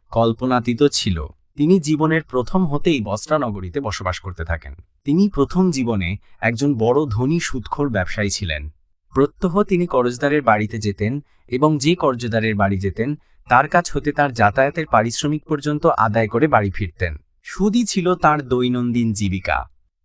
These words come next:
একদিন তিনি সুদ আদায় করার জন্য এক ঋণীর বাড়িতে যান, কিন্তু সে ঋণী ব্যক্তি বাড়ি ছিল না। তার স্ত্রী বলল, "আমার স্বামী বাড়ি নেই, আমার ঘরে একটি ছাগলের মাথা ছাড়া আর কিছুই নেই। যদি আপনি পছন্দ করেন, তবে আমি ঋণের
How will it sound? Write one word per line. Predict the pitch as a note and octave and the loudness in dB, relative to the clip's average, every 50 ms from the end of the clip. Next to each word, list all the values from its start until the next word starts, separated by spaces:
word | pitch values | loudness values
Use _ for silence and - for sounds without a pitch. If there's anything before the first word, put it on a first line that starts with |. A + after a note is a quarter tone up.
| _ _ _ - | _ _ _ 0
একদিন | B2 B2 B2+ B2 C3+ C3+ C#3 | 2 2 2 0 0 -2 -2
তিনি | C3 C3+ C3 C3 B2 | -2 -2 -4 -2 -4
সুদ | - - - C#3+ D#3 D3+ - - - | 2 4 4 4 4 2 -4 -2 0
আদায় | A2 G#2+ A2+ A#2 A#2 | 0 2 2 0 0
করার | - - G#2+ G#2 A2 A2 G2+ | 0 0 0 2 2 0 0
জন্য | G2+ G#2+ G#2+ A#2 C#3+ - - _ - | -2 -2 0 0 -2 -2 -4 _ -2
এক | A#2 B2 - - | -2 -2 -2 -2
ঋণীর | A2 A2 A#2 B2 C#3+ F3 F3+ | -2 0 0 2 2 0 2
বাড়িতে | D3 A2 F#2+ F#2 F2+ F2 G2 F#2 | 2 0 0 0 -2 -4 -6 -6
যান, | E2+ E2 C#2 C2+ D2 E2+ - _ _ _ - | -4 -4 -6 -6 -10 -12 -16 _ _ _ -4
কিন্তু | D3 C#3+ C#3 D#3+ D#3 | -2 0 2 2 2
সে | - - D#3+ | 2 2 2
ঋণী | C#3 C#3 D#3 F3 F#3+ F#3 | 2 2 2 2 2 2
ব্যক্তি | D#3 C#3 - _ C#3 C3+ | 2 0 -2 _ 0 2
বাড়ি | A#2+ A2 G#2+ A2 G2 | 2 2 2 0 -2
ছিল | - G#2+ G#2 F#2+ | -4 -4 -4 -4
না। | F2+ F2+ E2+ E2 - _ _ _ _ | -4 -4 -4 -6 -8 _ _ _ _
তার | - B2+ B2+ B2 | -2 -2 0 0
স্ত্রী | - - - - C#3+ D3+ C3 | -2 -4 -4 -2 0 0 0
বলল, | A2 G#2+ G2 F#2 F2+ F#2+ A2+ A#2+ A#2 _ _ _ _ _ _ _ _ _ _ _ _ _ | 0 0 -2 -2 -2 -4 -4 -6 -8 _ _ _ _ _ _ _ _ _ _ _ _ _
"আমার | _ - C#3 D3+ D#3 D3+ | _ -2 0 2 0 0
স্বামী | - - D3 C#3 D#3+ F#3 G3 | -2 -2 -2 0 2 2 4
বাড়ি | E3 C3+ A2 G2 G2 | 4 2 2 2 -2
নেই, | F#2 F2 E2 D2+ C#2+ - - _ _ _ | -4 -4 -6 -8 -12 -14 -18 _ _ _
আমার | - A#2+ C3 C#3+ D#3 D#3+ | -4 0 2 4 2 2
ঘরে | D3 - A2 B2+ C3 D3 F3 F#3 | 0 -4 -2 0 0 2 2 0
একটি | E3+ - - F3 | 0 -2 -6 -8
ছাগলের | D#3+ - - A2+ G#2 G#2 A#2 B2+ C#3 C#3+ | -6 0 2 2 2 2 0 -2 -2 -2
মাথা | C3+ A#2 G2+ G2+ - - | 0 -2 -2 -2 -4 -6
ছাড়া | A#2 - - C#3+ E3 E3 | -8 -4 -2 2 2 2
আর | C3+ G2 F2+ | 2 2 -2
কিছুই | - A2+ - - F3 F3+ E3+ | -6 -8 -2 0 0 0 2
নেই। | C3+ G2+ F2+ E2 E2 - _ _ _ _ _ _ _ - - | 0 0 -2 -4 -8 -12 _ _ _ _ _ _ _ -12 -8
যদি | C3 - E3+ G3+ G#3 A#3+ C4 | -2 2 2 4 4 4 2
আপনি | C4 A#3+ - A#3+ A#3+ | 2 2 2 0 2
পছন্দ | - D#3 C#3 - F#3+ G#3 G#3+ A3+ G#3 | 4 2 4 4 2 2 2 2 2
করেন, | - B2 G2+ F2 D#2 D#2 - _ _ _ _ - | 2 0 0 -2 -6 -10 -12 _ _ _ _ 2
তবে | C#3 C#3 D3 E3+ E3+ | 2 4 4 4 4
আমি | E3+ F#3+ F#3+ E3 | 4 2 0 0
ঋণের | C3 C3+ D3+ F3 G#3 | 0 0 2 2 2